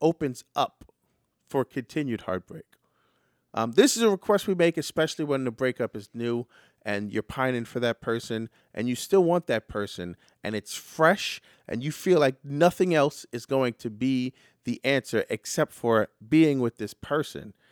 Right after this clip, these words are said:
even if it is just for one last time. Um, the feelings are still strong. They're still fresh. You just need that person. Uh, but when you get this request met, and then before you know it, you're engaged in a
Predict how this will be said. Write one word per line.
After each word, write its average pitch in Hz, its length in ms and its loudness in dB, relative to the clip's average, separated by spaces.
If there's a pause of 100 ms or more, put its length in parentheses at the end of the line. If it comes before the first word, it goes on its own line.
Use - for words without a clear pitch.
(220)
even 202 300 2
if 180 180 0
it 170 80 0
is 175 180 4
just 117 220 -4
for 104 120 -6
one 92 200 -6
last 82 300 -10
time. 85 300 -14 (680)
Um, 92 300 -6 (260)
the 110 100 -4
feelings 143 400 0
are 113 40 -10
still 135 280 -4
strong. 135 440 -4
They're 101 120 -8
still 123 260 -4
fresh. - 400 -6
You 110 120 -12
just 117 360 -6
need 123 580 -2 (300)
that 101 320 -4
person. - 400 -10 (1000)
Uh, 95 220 -2 (460)
but 214 300 6 (100)
when 120 180 -2
you 127 80 -2
get 131 220 -2
this 113 180 -10
request 107 480 -4
met, 165 360 -2 (580)
and 107 160 -6
then 113 140 -2
before 139 320 -2
you 120 140 0
know 147 240 0
it, - 120 -2
you're 127 160 -2
engaged 139 480 -2
in 113 120 -6
a 92 280 -6